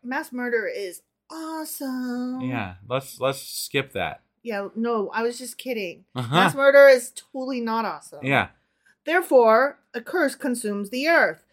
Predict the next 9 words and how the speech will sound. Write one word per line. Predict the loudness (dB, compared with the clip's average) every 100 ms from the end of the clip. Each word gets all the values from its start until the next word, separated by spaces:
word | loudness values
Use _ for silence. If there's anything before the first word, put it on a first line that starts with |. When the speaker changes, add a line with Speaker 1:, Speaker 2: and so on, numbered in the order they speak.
| _ _
Speaker 1:
Its | 0 0
people | -2 -6 -2 -2
must | 0 2 6 6 4 -4 -8
bear | -2 0 0 -2
th-, | -6 _ _
bear | 2 6 6
their | 4 2
guilt." | 2 -2 -2 -4 -14 -20 _ _ _ _ _ _ _ _ _ _ _ _ _ _ _
Okay. | -18 -6 0 0 -2